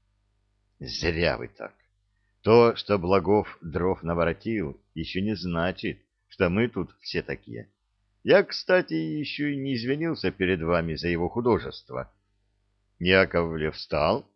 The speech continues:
одёрнул пиджак и официальным тоном произнёс:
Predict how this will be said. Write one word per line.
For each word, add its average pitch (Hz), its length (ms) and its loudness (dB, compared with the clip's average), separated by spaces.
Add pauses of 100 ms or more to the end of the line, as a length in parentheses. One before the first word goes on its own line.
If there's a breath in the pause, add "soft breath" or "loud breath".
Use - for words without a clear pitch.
одёрнул 104 580 0
пиджак 90 800 0
и 92 100 2
официальным 117 720 0
тоном 135 420 2
произнёс: 80 800 -2